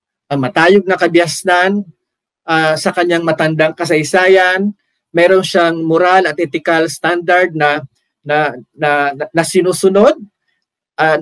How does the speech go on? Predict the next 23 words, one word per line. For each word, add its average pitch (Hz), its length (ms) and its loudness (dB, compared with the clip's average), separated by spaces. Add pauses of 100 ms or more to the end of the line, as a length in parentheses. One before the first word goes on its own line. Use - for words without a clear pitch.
(100)
para 175 240 2
sa - 160 -2
ikabubuti 165 640 2
ng 165 160 2
lahat. 160 400 0 (480)
Ngunit 240 480 4
para 214 320 4
kay, 196 560 4 (320)
kay 190 600 2
Leon 214 200 4
Maria 208 240 0
Guerrero, 190 640 0 (480)
ah, 196 240 0
hindi 220 320 0
raw 214 240 2
ganun 202 320 -2
ka-significant 214 880 -4
ang 170 80 -2
ginawa 170 400 -2
ni 170 80 -4
Rizal 156 400 -2
tungkol 160 400 -4
sa, 151 320 0